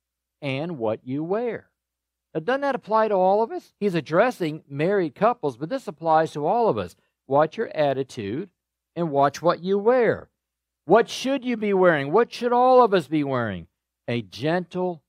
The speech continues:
and quiet spirit. Why? Because he talks about how that reflects the hidden person of the heart. So he's talking about now the source of your character.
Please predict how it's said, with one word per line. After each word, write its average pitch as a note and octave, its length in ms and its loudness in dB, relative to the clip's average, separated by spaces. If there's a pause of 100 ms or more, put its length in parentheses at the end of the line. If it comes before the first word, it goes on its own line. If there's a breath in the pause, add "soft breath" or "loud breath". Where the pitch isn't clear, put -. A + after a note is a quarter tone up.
and A#2+ 180 -16
quiet A2 680 -10 (260)
spirit. - 680 -20 (1500)
Why? C#3 460 2 (200)
Because D3+ 440 2
he C#3+ 100 -10
talks F3+ 420 0
about C3+ 420 -2 (280)
how C#3+ 160 0
that D#3+ 360 2
reflects B2+ 720 -6 (460)
the D#3 100 2
hidden C3+ 540 -4 (240)
person A#2 360 -6
of D#3 100 -4
the E3 120 2
heart. F#3+ 480 2
So D#3+ 160 0 (240 soft breath)
he's F3+ 180 2
talking B3 360 6
about G3 220 0
now F#3 160 2
the D#3 120 -4
source A#3 520 2
of F#3+ 120 4
your G3 160 4
character. F#3 640 2